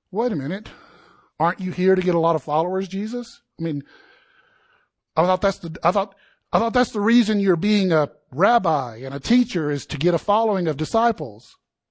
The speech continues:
Isn't this a good thing that people follow you? But Jesus knew what was in their hearts. Jesus understood that the people wanted a liberator, not a savior.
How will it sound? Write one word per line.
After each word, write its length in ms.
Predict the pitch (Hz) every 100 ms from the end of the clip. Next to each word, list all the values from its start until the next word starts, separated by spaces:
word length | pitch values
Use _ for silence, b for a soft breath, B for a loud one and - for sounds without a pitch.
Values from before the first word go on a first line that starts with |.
| _ _ _ _
Isn't 220 | 185 202
this 160 | 185 208
a 60 | 165
good 220 | 160 208
thing 340 | - 220 254
that 140 | 220 -
people 220 | 202 180
follow 320 | 170 175 208
you? 380 | 240 277 285 277 _ _ _ _ _ _ _ _ _ _ _ _ _ _ _ -
But 100 | 151
Jesus 420 | 165 226 190 -
knew 180 | 175 170
what 120 | 160
was 120 | 143
in 80 | 165
their 120 | 147
hearts. 580 | 127 196 160 - - - b b b b b b b b _ _ _ _
Jesus 320 | 160 240 277
understood 880 | 214 196 180 - - 196 180 156 147 - b b b b b b b b
that 240 | 160 170
the 100 | 160
people 520 | 143 - 247 - 165 151
wanted 400 | 165 185 190 170
a 60 |
liberator, 1200 | 147 160 220 233 165 139 135 - 135 131 131 139 _ _
not 240 | - 151 139
a 60 |
savior. 720 | 123 - 185 175 139 117 87